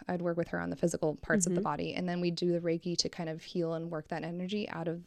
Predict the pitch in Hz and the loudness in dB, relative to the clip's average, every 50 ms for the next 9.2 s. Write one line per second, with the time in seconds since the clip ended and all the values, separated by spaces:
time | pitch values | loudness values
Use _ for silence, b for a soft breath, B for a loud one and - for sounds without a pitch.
0 | - - 185 165 - - 185 170 170 185 185 185 175 180 180 175 185 185 190 185 | -4 -2 -2 0 0 0 0 2 2 2 2 2 2 0 0 2 2 2 2 0
1 | 180 190 - - 233 220 202 - 254 254 208 202 214 202 208 208 196 180 185 185 | 0 -2 0 2 2 2 2 2 2 0 0 0 -2 -2 2 2 2 2 2 0
2 | 175 165 156 b b b b 196 185 175 185 190 180 180 175 170 - 180 175 175 | -6 -10 -12 b b b b 4 6 6 6 4 4 4 4 2 0 0 2 2
3 | 175 - - 170 170 165 170 170 170 170 170 170 - - - - _ _ - 190 | 0 0 -2 -4 -2 -2 -2 -2 -2 -2 -2 -4 -4 -8 -12 -20 _ _ 4 4
4 | 175 175 170 175 170 175 175 170 175 180 175 170 - 175 - - - - - - | 6 6 6 4 4 2 2 2 0 0 0 0 0 -2 -2 -2 0 0 0 0
5 | - - - 175 160 170 - _ _ _ _ - - - 208 196 196 190 190 175 | 0 4 6 6 6 6 4 _ _ _ _ -20 -2 4 4 4 6 4 2 0
6 | 175 175 180 180 - - - - - 180 - - - - - 190 - - - - | 0 0 -2 -2 -2 0 0 0 0 0 -2 -2 -2 -2 -2 -4 -4 -6 -8 -10
7 | 196 - - - 202 175 170 - - - - 196 170 147 151 - - - 196 190 | -10 -10 -8 -6 -6 -6 -6 -8 -12 -6 0 2 2 2 2 0 2 6 8 8
8 | 185 180 175 175 180 175 170 - - - - - 185 175 - 208 196 185 185 180 | 10 10 8 6 4 2 0 -2 -4 -2 0 2 2 6 10 12 12 12 12 12
9 | 180 - - | 12 10 8